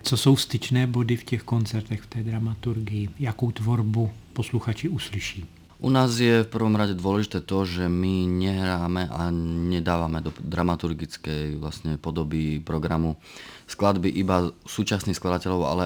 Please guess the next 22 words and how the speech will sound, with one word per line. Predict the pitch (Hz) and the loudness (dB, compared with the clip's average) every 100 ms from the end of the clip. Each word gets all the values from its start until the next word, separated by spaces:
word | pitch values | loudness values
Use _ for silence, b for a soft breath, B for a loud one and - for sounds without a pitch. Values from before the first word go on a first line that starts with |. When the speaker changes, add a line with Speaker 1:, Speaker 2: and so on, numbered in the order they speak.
| - | 0
Speaker 2:
aj | 87 | -4
skladby, | - 87 85 80 | -2 -2 -2 -4
ktoré | 85 | -6
sú | 80 87 80 | -4 -4 -6
už | |
v | - | -8
podstate | 80 85 - | -8 -8 -6
relatívne | 80 76 85 80 | -6 -4 -4 -2
vo | 76 78 | -2 -4
svete | - 78 78 | -4 -6 -6
známe | 73 78 78 73 | -2 -2 0 -2
ako | 76 76 - | -6 -8 -6
klasika, | 73 - 85 101 95 B B B B B | -8 -8 -6 -4 -4 B B B B B
ako | - 85 90 | -6 -2 2
je | 85 | 2
Alfred | 78 85 82 85 | 2 0 -2 -4
Schnittke | 92 92 - - | -2 -4 -2 -2
alebo | 85 85 85 | 0 0 0
Nikolaj | 92 87 95 87 | -2 0 0 0
Roslavec, | 92 - 95 95 90 | -2 -4 -4 -2 -2
ruský | 90 90 - | -4 -6 -8
futurista. | - 107 107 110 - 113 | -8 -4 -4 -4 -2 -4